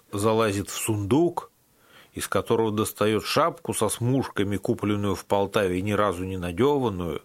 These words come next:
пояс, что-то там еще он берет. Все ценные вещи хранятся в сундуке,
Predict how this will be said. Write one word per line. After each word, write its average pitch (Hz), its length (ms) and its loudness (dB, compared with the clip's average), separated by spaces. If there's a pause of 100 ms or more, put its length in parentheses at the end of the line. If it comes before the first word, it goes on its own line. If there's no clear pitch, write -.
(440)
пояс, 147 400 4
что-то 92 360 -2
там 95 200 0
еще 143 360 2
он 113 200 0
берет. 98 340 2 (300)
Все 113 220 -2
ценные 113 420 0
вещи 127 460 0
хранятся 98 540 -2
в - 40 -10
сундуке, 104 880 0